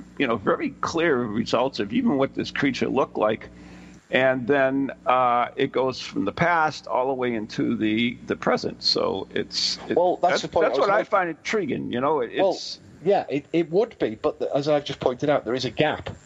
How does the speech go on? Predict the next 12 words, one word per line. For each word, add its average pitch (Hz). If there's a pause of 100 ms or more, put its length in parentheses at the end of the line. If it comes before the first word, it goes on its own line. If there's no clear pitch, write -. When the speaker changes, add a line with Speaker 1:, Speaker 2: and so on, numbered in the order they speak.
(340)
Speaker 2:
um, 101
of 120 (180)
many 120
decades. 131
Speaker 1:
Well, 113
the, 87
the 196
castle 226
was 151
at, 156
the, 139
because 160